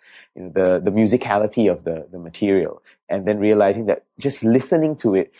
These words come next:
you also get an image of what's going on, right? So that there are lines in poetry where if you repeat the, the letter S, for instance, that can create the image of, of the whispering of leaves, of the whispering of the wind, for instance. And so the sound matters as well.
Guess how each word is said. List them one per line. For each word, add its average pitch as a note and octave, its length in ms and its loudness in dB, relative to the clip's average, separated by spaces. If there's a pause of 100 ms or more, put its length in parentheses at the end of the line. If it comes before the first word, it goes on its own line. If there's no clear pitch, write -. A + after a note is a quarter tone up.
(120)
you A#2 140 -2
also A#2 420 2
get G#2+ 180 0
an F#2+ 100 -6
image G#2+ 340 0
of F2+ 120 -2
what's F#2+ 220 0
going F2+ 300 -6
on, E2 200 -14 (460)
right? F#2 220 -16
So G#2 180 0
that F2+ 180 0
there F#2 140 0
are F2+ 60 2
lines G2+ 320 2
in F2 100 -2
poetry F#2 420 2
where E2 280 -2 (260)
if F#2+ 140 -6
you F#2+ 60 2
repeat F#2 440 0
the, E2+ 220 0
the F2+ 80 -2
letter F#2 340 0
S, - 240 0
for F#2 180 -6
instance, F2 360 -4
that - 160 0
can F#2 100 -2
create G#2+ 360 2
the - 80 -8
image F#2+ 360 0
of, - 160 -2
of - 140 -10 (300)
the F#2+ 60 0
whispering G2+ 500 2
of E2+ 120 -10
leaves, G2 400 2
of D#2+ 80 -4
the E2 80 -6
whispering F#2 400 -2
of F2+ 100 -12
the F2+ 80 -12
wind, F#2 360 -2
for D#2 100 -12
instance. D#2+ 460 -8 (240)
And F2 100 -12
so C3+ 80 2
the A2+ 80 2
sound D3 380 -2
matters F#2 360 -6
as E2+ 160 -12
well. F2 260 -12